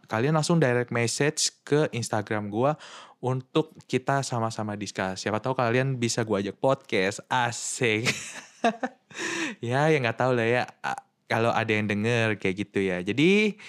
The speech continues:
itu aja sih pembahasan gue kali ini yang mungkin meresahkan dan, eh, postingan itu si Deddy Corbuzier memang nggak tahu ya lagi rame atau apa. Tapi gue setuju banget sih gitu. Itu aja sih guys.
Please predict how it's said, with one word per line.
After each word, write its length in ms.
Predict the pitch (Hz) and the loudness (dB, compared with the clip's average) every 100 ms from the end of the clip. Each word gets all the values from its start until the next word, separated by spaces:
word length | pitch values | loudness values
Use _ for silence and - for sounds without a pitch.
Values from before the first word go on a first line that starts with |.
| - - - 160 | -18 -20 -4 0
itu 120 | 185 | 2
aja 120 | 185 208 | 4 4
sih 100 | 226 | 2
pembahasan 480 | 175 139 131 147 | 2 2 2 0
gue 120 | 127 127 | 2 2
kali 200 | 120 139 | 2 2
ini 80 | 156 | 0
yang 80 | 123 | 0
mungkin 320 | 117 113 135 | -4 -4 -2
meresahkan 800 | 123 113 113 104 - 120 135 123 | -2 -2 -4 -6 -4 -2 -2 -2
dan, 340 | 98 95 95 92 | -2 -2 -2 -4
eh, 420 | 95 90 90 90 90 | -4 -2 0 0 0
postingan 400 | 95 90 92 92 | -2 -2 -4 -2
itu 380 | 92 - 135 131 | -4 0 0 0
si 100 | 107 | -4
Deddy 160 | 98 | -6
Corbuzier 320 | 92 95 - 107 | -4 -4 -4 -2
memang 380 | 95 87 85 - _ - | -2 -2 -6 -14 _ -8
nggak 140 | 92 - | -6 -2
tahu 100 | 131 | 0
ya 80 | 98 | 0
lagi 140 | 98 | 0
rame 200 | 98 95 92 | -2 0 -2
atau 200 | 92 90 | -2 0
apa. 160 | 151 - - - - _ | -2 -4 -20 -20 -20 _
Tapi 140 | 123 147 | 0 2
gue 140 | 165 | 2
setuju 280 | 170 120 117 | 2 2 2
banget 260 | 107 107 101 - | 2 0 -4 -12
sih 60 | 101 _ _ | -16 _ _
gitu. 600 | 85 82 _ _ 101 82 64 71 78 76 69 - - | -6 -6 _ _ 0 2 2 2 2 2 0 -2 -4
Itu 180 | 123 135 | 2 2
aja 200 | 165 180 | 4 2
sih 480 | 170 156 151 156 139 | 4 4 4 2 2
guys. 840 | 135 135 143 147 147 151 156 160 | 2 2 2 2 2 4 4 2